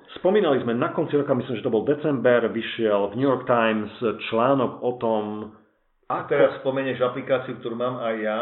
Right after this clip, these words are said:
Speaker 2: a potom
Speaker 1: Áno.
Speaker 2: to si ju odinštalujem.
Speaker 1: Áno, odinštaluj si ju. Ide o Weather Channel aplikáciu, ktorá, čuduj sa svete, je to pobočka firmy I B M. No a čo robí I B M? I B M je v novom biznise. Eh,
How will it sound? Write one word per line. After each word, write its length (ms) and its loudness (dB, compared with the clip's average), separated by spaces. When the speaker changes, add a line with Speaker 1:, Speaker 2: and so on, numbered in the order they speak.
Speaker 2:
a 80 -6
potom 320 4
Speaker 1:
Áno. 80 -6
Speaker 2:
to 160 0
si 80 -8
ju 80 -4
odinštalujem. 560 -2
Speaker 1:
Áno, 160 2
odinštaluj 400 0
si 80 -2
ju. 100 6
Ide 160 2
o 80 2
Weather 320 2
Channel 480 -2
aplikáciu, 640 -6
ktorá, 480 2
čuduj 240 -6
sa 160 -6
svete, 560 -2
je 160 -4
to 160 -8
pobočka 560 -6
firmy 160 -4
I 160 -4
B 80 -4
M. 460 -6
No 120 0
a 40 2
čo 160 2
robí 160 4
I 80 4
B 80 0
M? 320 2
I 160 2
B 80 6
M 80 0
je 80 2
v 80 2
novom 160 0
biznise. 480 0
Eh, 160 0